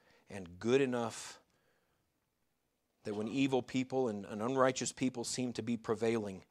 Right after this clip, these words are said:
that you are still using them to accomplish your plan. Father, grow that faith in our hearts. Grow that truth in our hearts, and, and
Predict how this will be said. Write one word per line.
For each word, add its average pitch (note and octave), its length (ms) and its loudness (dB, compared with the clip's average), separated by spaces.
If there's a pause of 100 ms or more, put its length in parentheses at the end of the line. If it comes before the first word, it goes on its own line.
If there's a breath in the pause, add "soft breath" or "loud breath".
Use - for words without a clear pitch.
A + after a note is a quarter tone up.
(960 loud breath)
that G#2 60 -12
you A#2+ 160 0
are A2 80 2
still C3 400 2
using A2+ 420 0
them G#2 180 -4
to A2 140 -6
accomplish A2 600 -6
your G#2 160 -2
plan. F#2+ 400 -14 (1600)
Father, A2+ 260 2
grow A2+ 260 8
that B2+ 260 6
faith B2+ 480 -2 (280 soft breath)
in C#3 140 2
our A2+ 160 4
hearts. - 680 0 (1000)
Grow A#2 240 8
that B2 220 4
truth C#3+ 380 2
in B2+ 80 2
our A2+ 120 2
hearts, B2 440 2
and, G#2+ 260 -4
and G#2+ 220 -6